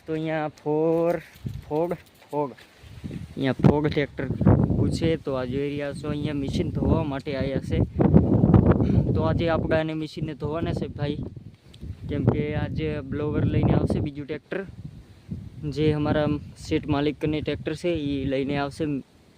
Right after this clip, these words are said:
બ્લોવર. તો એનાથી અમે આ મશીનને ધોશું.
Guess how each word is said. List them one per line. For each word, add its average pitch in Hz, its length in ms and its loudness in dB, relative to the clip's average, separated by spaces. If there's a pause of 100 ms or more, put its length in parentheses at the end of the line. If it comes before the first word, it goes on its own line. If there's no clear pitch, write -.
(200)
બ્લોવર. 135 480 2 (600)
તો 160 120 6
એનાથી 156 280 4
અમે 156 180 4
આ 147 60 4
મશીનને 151 400 2
ધોશું. 156 420 4